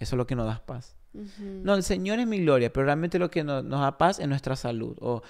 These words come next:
Speaker 1: o "El Señor es mi gloria", pero lo que nos da paz es nuestra familia, o el lugar donde vivimos, nuestra casa. Pero realmente si eso es quitado de tu vida, ¿seguirá Dios siendo tu gloria? ¿Seguirá Dios siendo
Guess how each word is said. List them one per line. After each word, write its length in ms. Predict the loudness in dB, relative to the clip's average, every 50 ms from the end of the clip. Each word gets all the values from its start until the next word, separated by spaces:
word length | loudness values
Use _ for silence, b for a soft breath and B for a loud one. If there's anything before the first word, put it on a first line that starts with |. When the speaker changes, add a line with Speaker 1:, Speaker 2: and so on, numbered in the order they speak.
| B B
Speaker 1:
o 100 | 2 4
"El 40 | 4 4
Señor 300 | 2 0 -2 -2 -2 -2
es 80 | -2
mi 120 | -2 -2 4
gloria", 300 | 6 6 6 6 6 4
pero 100 | 4 4
lo 100 | 4 4
que 100 | 4 2
nos 120 | 2 4 4
da 140 | 2 2 4
paz 220 | 6 6 6 6 4
es 100 | 2 2
nuestra 300 | 2 2 0 0 0 0
familia, 580 | 2 0 0 2 2 0 0 0 0 0 2 4
o 60 | 6
el 40 | 8
lugar 220 | 8 8 8 8 6
donde 200 | 6 4 4 4
vivimos, 320 | 4 4 2 2 2 2
nuestra 300 | 0 0 0 -2 -2 0
casa. 440 | 2 4 4 4 4 2 -2 -6 -6 B B B B B B B B B B _
Pero 200 | 4 6 6 6
realmente 460 | 6 4 4 4 2 2 0 0 -2
si 180 | 0 4 4 6
eso 180 | 6 4 2
es 80 | 0 -2
quitado 480 | -2 -6 -10 -4 2 4 8 8 10 8
de 100 | 8 6
tu 160 | 4 0 0
vida, 300 | 2 0 0 -2 -4 -6 -12 -16 _ _ _ _ _ _ _ _ _ _ _ _ _
¿seguirá 460 | -4 0 2 2 4 6 6 6 6
Dios 280 | 6 4 2 0 0 -2
siendo 320 | -6 -6 -6 -4 -4 -4
tu 140 | -2 -2 -2
gloria? 440 | 0 0 0 0 0 -4 -6 -10 -12 _
¿Seguirá 440 | -10 -6 -4 -2 0 2 2 2
Dios 280 | 4 6 8 8 8 8
siendo 500 | 6 2 2 2 4 6 4 4 4 b